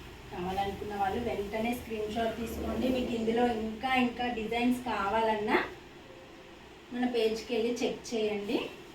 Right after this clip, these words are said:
పర్సనల్గా ఫొటోస్ పెట్టమన్నా పెడతా. మనకి,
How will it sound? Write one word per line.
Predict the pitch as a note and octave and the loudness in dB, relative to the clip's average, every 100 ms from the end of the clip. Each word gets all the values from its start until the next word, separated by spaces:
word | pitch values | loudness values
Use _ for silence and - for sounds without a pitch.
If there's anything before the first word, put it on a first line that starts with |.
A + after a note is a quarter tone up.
| - - - - - - - - - - - | -18 -18 -18 -18 -18 -18 -18 -18 -18 -18 -2
పర్సనల్గా | A3+ G#3 - B3 A#3+ B3 C4 B3 | 2 2 4 6 8 8 6 6
ఫొటోస్ | A3 A#3 C4 - | 2 2 0 0
పెట్టమన్నా | A3+ A3 - A#3+ A3+ A3+ C4 B3+ | -2 -2 0 2 2 2 2 2
పెడతా. | A3 - C4 - C#4 | 2 2 2 4 4
మనకి, | A#3+ A#3 C#4+ | 4 2 0